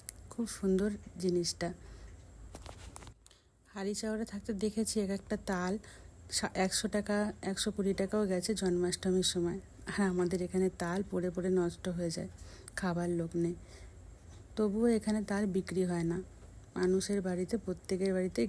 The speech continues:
গাছ, কারোর না কারোর বাড়িতে গেলেই তাল পাওয়া যায়। হালিশহরে এখন তাল সেরকম পাওয়া যায় না।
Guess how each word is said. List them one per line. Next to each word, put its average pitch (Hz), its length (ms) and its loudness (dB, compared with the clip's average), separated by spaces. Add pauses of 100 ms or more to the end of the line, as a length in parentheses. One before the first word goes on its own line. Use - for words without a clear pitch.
গাছ, 165 320 -2 (480)
কারোর 196 260 0
না 214 160 0
কারোর 208 260 0
বাড়িতে 190 360 0
গেলেই 196 360 2 (120)
তাল 180 220 0
পাওয়া 170 280 0
যায়। 170 220 -2 (580)
হালিশহরে 214 580 2
এখন 214 300 2
তাল 185 320 0
সেরকম 196 460 0
পাওয়া 180 300 0
যায় 175 220 2
না। 175 180 0